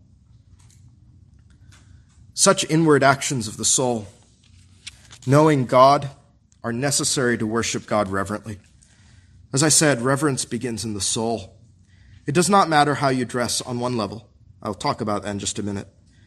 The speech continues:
Or how closely you pay attention, or how loud you sing, if you have no reverence in the heart for God through faith in Jesus. But if you have reverence for God in the heart, then will your outward actions, this is why Jesus said,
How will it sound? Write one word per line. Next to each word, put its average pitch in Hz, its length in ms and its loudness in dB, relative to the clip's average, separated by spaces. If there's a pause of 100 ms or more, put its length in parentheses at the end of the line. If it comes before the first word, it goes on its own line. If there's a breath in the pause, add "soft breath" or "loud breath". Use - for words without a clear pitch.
(180 soft breath)
Or 127 80 -2
how 170 140 4
closely 165 500 0
you 135 140 0
pay 135 180 0
attention, 131 560 -4 (320 soft breath)
or 120 80 -8
how 156 140 2
loud 151 360 4
you 120 80 -2
sing, 98 380 -8 (400)
if - 160 -10
you 127 80 -2
have 127 140 2
no 139 140 0
reverence 123 460 -2
in 110 60 -8
the 104 80 -6
heart 101 340 -6
for - 140 -12
God 92 320 -8 (2000)
through 110 140 -4
faith 104 320 0
in 101 100 -4
Jesus. 92 460 -4
But 120 180 -2
if 117 100 -4
you 131 60 0
have 151 240 4
reverence 135 420 0
for 131 140 -6
God 117 240 -2
in 113 80 -4
the 113 80 -4
heart, 107 420 -4 (200)
then 120 240 -2
will 143 180 2
your 143 320 0
outward 147 580 0
actions, 113 540 -8
this 156 120 -8
is 160 60 -8
why 143 140 -2
Jesus 117 280 -6
said, 117 300 -2